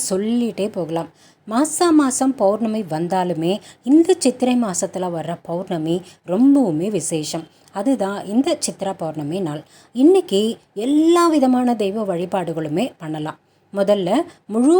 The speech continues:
முதற் கடவுளான சிவபெருமான். சிவபெருமான் அப்படின்னு எடுத்துட்டாவே கிரிவலம் போறதுக்கான ஒரு சிறந்த நாள் தான் இந்த சித்ரா பௌர்ணமி. திருவண்ணாமலை மாதிரியே இந்த கிரிவலம் போறதுக்கு நிறைய திருக்கோயில்கள் இருக்கு. அதுல கிரிவலம் போறதுக்கும்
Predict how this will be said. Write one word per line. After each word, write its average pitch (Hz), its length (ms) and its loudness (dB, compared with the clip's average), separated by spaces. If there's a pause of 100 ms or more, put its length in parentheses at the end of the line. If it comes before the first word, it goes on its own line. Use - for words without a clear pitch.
(100)
முதற் 262 340 2
கடவுளான 196 600 -2
சிவபெருமான். 165 720 -2 (420)
சிவபெருமான் 294 840 2
அப்படின்னு 202 420 -4
எடுத்துட்டாவே 170 540 -2 (160)
கிரிவலம் 285 500 0
போறதுக்கான 165 640 -6
ஒரு 165 220 -2 (260)
சிறந்த 311 540 4
நாள் 175 340 4
தான் 170 320 -4
இந்த 254 260 2 (140)
சித்ரா 165 280 -8 (100)
பௌர்ணமி. 156 360 -6 (440)
திருவண்ணாமலை 320 680 6
மாதிரியே 180 600 0 (160)
இந்த 185 140 0 (100)
கிரிவலம் 269 460 4
போறதுக்கு 170 460 -2 (300)
நிறைய 320 520 4
திருக்கோயில்கள் 190 840 2
இருக்கு. 147 340 -4
அதுல 202 320 0 (540)
கிரிவலம் 330 500 6
போறதுக்கும் 202 520 0